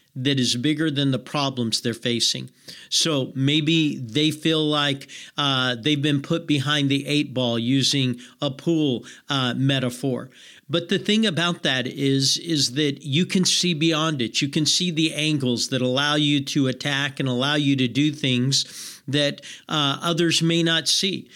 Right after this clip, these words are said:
So a vision that is bigger than your circumstances. Do you possess that? Great leaders possess that. Great leaders possess that on good days, on bad days.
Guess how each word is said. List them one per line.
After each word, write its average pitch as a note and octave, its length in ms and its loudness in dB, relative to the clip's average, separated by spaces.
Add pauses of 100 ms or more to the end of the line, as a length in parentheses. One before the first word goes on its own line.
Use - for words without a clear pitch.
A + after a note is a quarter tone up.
(160)
So C#3+ 480 0
a D3 100 -2
vision F3 680 0
that C#3+ 140 0
is B2+ 140 2
bigger C#3+ 340 0
than C#3 220 2
your C3 100 2
circumstances. A#2 1000 -2
Do A#2 160 0
you F3 300 2
possess C#3 580 0
that? A#2 320 -6 (300)
Great D3+ 400 0
leaders D#3+ 480 2
possess B2+ 580 0
that. B2 320 -6 (300)
Great D#3 300 2
leaders D#3 440 2
possess D3 520 0
that C3+ 200 0
on B2 140 0
good D3 320 0
days, E3 360 2
on B2+ 180 0
bad D3+ 360 -2
days. D#3 400 2